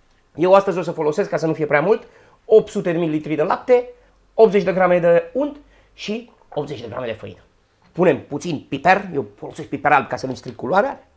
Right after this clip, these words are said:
piper negru merge perfect, nucșoară rasă. Haideți să vedem. Prima dată Sebastian își ia o cratiță. Așa? Fiți atenți la sosul beșamel, important. Prima oară eu pun laptele la foc.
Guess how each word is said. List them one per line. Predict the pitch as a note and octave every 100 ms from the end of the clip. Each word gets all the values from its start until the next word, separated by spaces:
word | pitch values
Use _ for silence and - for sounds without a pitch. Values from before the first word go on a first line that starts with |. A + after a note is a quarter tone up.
| _ -
piper | - D3
negru | C#3 D3 C3 B2+ - B2+
merge | A#2 B2+
perfect, | - G#3 - _ _ - _ _
nucșoară | D3 D#3+ - A3 G3 F3
rasă. | G#3 G#3+ A3+ A3 - _ _ -
Haideți | B3 C4+ D4 -
să | C4
vedem. | B3 D#3 D3+ E3 - - _
Prima | F#4 D4+
dată | D4 D4+ D4+
Sebastian | - B3+ - D4 D4+
își | G#3+ -
ia | G#3+ B3+ -
o | F#3
cratiță. | F3+ G#3+ G3+ D#3 C#3 - - _ _ _ - - - - -
Așa? | - E3 -
Fiți | - G#3+ F3
atenți | G#3 F#3+
la | E3
sosul | - E3+ D#3+
beșamel, | D#3 - D#3+
important. | D3 - C3+ - G#2+ _ - - -
Prima | C4 A#3
oară | A#3
eu | A3
pun | G#3+
laptele | G3 F#3+ F3 D3
la | C3+
foc. | -